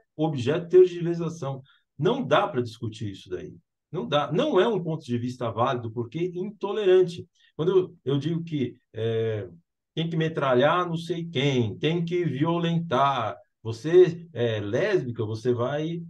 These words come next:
é, ser corrigida pelo estupro, normalização do estupro. Não, isso é intolerável, intolerável. Isso tem que ser simplesmente combatido. Ponto final. Isso não é um objeto, "Ah, vamos discutir, porque ele tem o direito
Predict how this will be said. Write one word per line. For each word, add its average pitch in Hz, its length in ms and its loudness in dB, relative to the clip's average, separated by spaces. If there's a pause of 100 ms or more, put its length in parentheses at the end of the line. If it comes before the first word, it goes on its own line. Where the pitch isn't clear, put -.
(200)
é, 113 520 0 (140)
ser 147 280 -6
corrigida 143 540 2
pelo 170 180 -4
estupro, 151 920 0 (440)
normalização 165 760 2
do 165 80 -2
estupro. - 600 2
Não, 233 520 -2
isso 123 180 -4
é 180 60 -4
intolerável, 254 920 -4 (340)
intolerável. 208 800 -10 (500)
Isso 170 220 -6
tem 185 100 2
que 180 60 -2
ser 185 100 -10
simplesmente 233 540 -2
combatido. 233 760 -6 (420)
Ponto 320 240 -6
final. - 320 -2 (120)
Isso 151 160 -8
não 262 180 2
é 285 220 2
um 160 100 0
objeto, 143 320 -2
"Ah, 190 260 -2
vamos 180 260 -2
discutir, 175 880 -4
porque 160 200 -6
ele 165 160 -2
tem 160 160 -4
o 160 60 -4
direito 147 540 -4